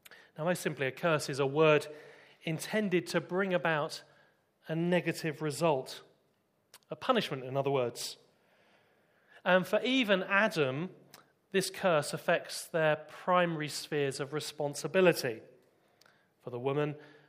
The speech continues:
marriage and family life will be excruciating for her. For the man, putting bread on the table will be backbreaking.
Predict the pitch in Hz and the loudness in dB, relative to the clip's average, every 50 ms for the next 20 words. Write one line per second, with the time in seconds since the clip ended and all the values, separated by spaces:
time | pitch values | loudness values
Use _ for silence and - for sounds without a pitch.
0 | _ _ - 143 147 151 156 160 156 156 - 143 131 131 127 - - - 180 180 | _ _ -6 0 2 4 4 4 4 2 -2 -4 -6 -6 -8 -8 -4 0 0 2
1 | 175 170 151 143 135 123 120 120 123 123 - - 160 151 147 131 165 165 170 165 | 2 2 2 0 0 0 2 0 0 0 -2 -4 -6 -4 -4 -2 -2 -2 -4 -4
2 | - - - - - - 226 233 220 - - - 139 127 123 123 - 131 123 - | -6 -8 -8 -8 -8 -6 -4 -4 -2 -2 -2 -2 -2 -4 -4 -6 -8 -10 -8 -6
3 | - 135 117 113 127 - - - - - _ _ _ _ _ _ _ _ _ _ | -4 -4 -2 -2 -4 -6 -8 -12 -20 -20 _ _ _ _ _ _ _ _ _ _
4 | _ _ _ _ _ _ _ _ _ _ - - 170 165 165 175 185 208 208 214 | _ _ _ _ _ _ _ _ _ _ -4 0 0 2 2 4 6 8 8 8
5 | 214 202 - - 202 185 170 160 151 180 208 233 220 208 180 160 147 143 - - | 6 4 0 -2 -2 -2 -2 0 4 6 6 6 6 6 4 2 0 0 0 0
6 | 160 156 147 156 151 147 147 147 143 147 143 143 165 151 147 147 - - 139 127 | 0 0 0 -2 -4 -4 -4 -4 -4 -6 -4 0 0 0 0 0 -4 -6 -6 -6
7 | 120 120 - - 127 110 107 113 | -6 -8 -10 -14 -16 -16 -16 -18